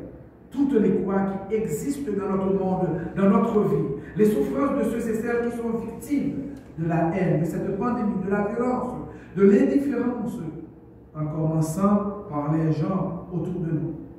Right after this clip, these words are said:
Pendant cette semaine de la Passion, vous et moi, nous nous invitons à réfléchir sur la mort du Christ et à ouvrir les yeux sur les souffrances de notre monde d'aujourd'hui. Nous écoutons la télévision, nous voyons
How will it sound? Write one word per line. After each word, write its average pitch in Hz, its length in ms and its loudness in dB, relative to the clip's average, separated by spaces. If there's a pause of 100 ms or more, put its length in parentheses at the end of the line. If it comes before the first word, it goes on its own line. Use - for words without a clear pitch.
(680)
Pendant 202 180 -4
cette 208 240 -2
semaine 196 300 -2
de 175 60 -4
la 170 80 0
Passion, 160 400 -2 (320)
vous 170 220 -4
et - 40 -4
moi, - 380 -4 (320)
nous 170 160 -10
nous 175 100 -10
invitons 165 380 -4 (1200)
à 147 140 0
réfléchir 156 580 -2 (960)
sur 156 220 -4
la 151 80 4
mort 156 280 4
du - 60 -4
Christ 175 440 -4 (120)
et 170 80 -4
à 170 200 0
ouvrir 196 320 -2
les 196 200 0
yeux 208 500 -2
sur 190 180 -2
les - 100 4
souffrances - 500 0
de 185 120 -2
notre 185 180 0
monde 196 300 2
d'aujourd'hui. 190 420 -2 (2250)
Nous 147 140 -2
écoutons 175 260 -2
la 165 100 0
télévision, 175 460 -2
nous 170 220 -2
voyons 180 440 0